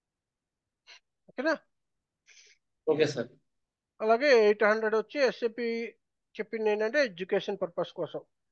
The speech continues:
Speaker 1: ఎవరైతే నేర్చుకోవాలనుకుంటున్నారో వాళ్ళు ఎయిట్ హండ్రెడ్ యూజ్ చేసుకోండి అని చెప్పి అట్లా ఇచ్చారు.
Speaker 2: ఓకే సార్.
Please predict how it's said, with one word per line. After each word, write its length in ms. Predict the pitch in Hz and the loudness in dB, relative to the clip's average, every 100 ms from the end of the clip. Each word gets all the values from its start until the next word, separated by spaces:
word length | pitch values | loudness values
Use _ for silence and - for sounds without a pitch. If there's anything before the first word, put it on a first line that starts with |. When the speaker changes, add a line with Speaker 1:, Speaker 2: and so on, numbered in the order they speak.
| _ | _
Speaker 1:
ఎవరైతే 320 | 160 160 175 190 | 2 4 4 6
నేర్చుకోవాలనుకుంటున్నారో 840 | 165 160 - 175 170 160 185 226 | 6 4 2 2 2 0 0 4
వాళ్ళు 160 | 202 196 196 _ - | 6 4 2 _ 2
ఎయిట్ 180 | 170 170 | 4 6
హండ్రెడ్ 260 | 180 190 226 | 4 2 -2
యూజ్ 280 | 185 - | -6 -6
చేసుకోండి 380 | 151 - 143 135 | -10 -6 -6 -6
అని 140 | 131 131 | -6 -10
చెప్పి 180 | 170 | -8
అట్లా 180 | 247 180 | -8 -8
ఇచ్చారు. 300 | 127 - 120 _ _ _ _ _ _ _ _ 156 | -16 -20 -20 _ _ _ _ _ _ _ _ 2
Speaker 2:
ఓకే 220 | 143 131 | 2 2
సార్. 220 | - | -4